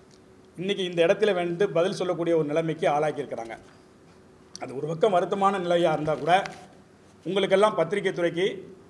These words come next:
அதற்கு விளக்கம் சொல்ல வேண்டிய கடமை என்னை சார்ந்தது. காரணம் என்னன்னா, இரண்டாயிரத்தி மூணாம் ஆண்டு மறைந்த நடிகர் நண்பர் எஸ் என் வசந்த் அவர்களால் உருவாக்கப்பட்டது தான் இந்த சின்னத்திரை நடிகர் சங்கம்.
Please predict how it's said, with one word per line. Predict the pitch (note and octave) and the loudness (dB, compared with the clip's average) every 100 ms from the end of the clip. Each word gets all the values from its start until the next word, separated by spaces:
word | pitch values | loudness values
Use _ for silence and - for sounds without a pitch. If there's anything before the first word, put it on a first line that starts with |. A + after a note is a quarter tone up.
| - _ - - - - | -20 _ -20 -20 -16 -2
அதற்கு | F#3 G3 E3 | 0 0 0
விளக்கம் | F3 A3+ A#3 | 2 4 2
சொல்ல | G3+ G3 | 2 2
வேண்டிய | F#3+ E3+ E3 | 2 2 0
கடமை | E3+ F3+ A3 A3+ B3+ - - | 2 6 6 4 -2 -8 -8
என்னை | D#3+ D#3 | -6 -4
சார்ந்தது. | C#3+ D3+ C#3+ B2+ - - - - - - - | -2 -2 -2 -6 -10 -20 -20 -20 -20 -20 -6
காரணம் | F3 F#3+ F#3 E3+ D3+ | 2 4 4 -2 -2
என்னன்னா, | D3+ G3 - - - - - - - | 0 -2 -2 -16 -20 -20 -20 -20 -10
இரண்டாயிரத்தி | C#3 G3 A3 G#3+ D#3+ F3 E3 | -2 4 8 8 6 -2 0
மூணாம் | G#3 G3+ F3 | 4 4 4
ஆண்டு | D#3+ D3 - - - - - - - - - - - - - - - - | 0 0 -6 -14 -20 -20 -20 -20 -20 -20 -20 -20 -20 -20 -20 -20 -20 -10
மறைந்த | D3 F3 F#3+ F3 D#3+ C#3 - - - - - - - - _ | -2 0 2 2 2 0 -6 -20 -20 -20 -20 -20 -20 -20 _
நடிகர் | C3+ F3 F#3 E3 | -6 -2 0 0
நண்பர் | E3 E3 D#3+ C3 - - - - - | 0 0 -2 -2 -8 -20 -20 -20 -6
எஸ் | E3+ F3 | -4 2
என் | G#3+ E3 | 2 2
வசந்த் | D#3 D#3+ A3 G#3+ | 0 0 2 4
அவர்களால் | F#3 F3 E3+ G3+ - - - - _ - - | 4 4 4 2 0 -18 -20 -20 _ -20 -16
உருவாக்கப்பட்டது | C3 G3+ A3+ G#3 F3+ F3+ E3+ D#3+ | -8 6 8 8 6 0 0 2
தான் | E3 F#3+ | 2 0
இந்த | E3 D3+ | 0 -6
சின்னத்திரை | - F3+ F#3 D#3+ | -4 -4 -2 -2
நடிகர் | C#3 C#3+ F3 | -2 -2 -2
சங்கம். | - C#3+ B2+ - - - | -2 -4 -8 -14 -20 -20